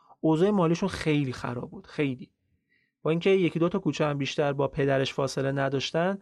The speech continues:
ولی کمتر، اه، باسی مراد حواسش به معیشت اونا بود. پدر نادیا چند ماه قبل از حملهٔ آمریکا به عراق فوت می‌کنه. به گفتهٔ نادیا، پدرش روحیهٔ جنگجویی داشت، نه اینکه خشن باشه. از اونایی بود که زیر بار حرف زور نمیرفت.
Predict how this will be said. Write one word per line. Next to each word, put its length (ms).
ولی 180
کمتر، 600
اه، 500
باسی 300
مراد 240
حواسش 480
به 80
معیشت 520
اونا 280
بود. 260
پدر 340
نادیا 500
چند 360
ماه 240
قبل 240
از 160
حملهٔ 280
آمریکا 560
به 180
عراق 320
فوت 300
می‌کنه. 320
به 40
گفتهٔ 220
نادیا، 400
پدرش 380
روحیهٔ 420
جنگجویی 680
داشت، 380
نه 140
اینکه 200
خشن 520
باشه. 240
از 220
اونایی 200
بود 160
که 100
زیر 220
بار 180
حرف 320
زور 340
نمیرفت. 640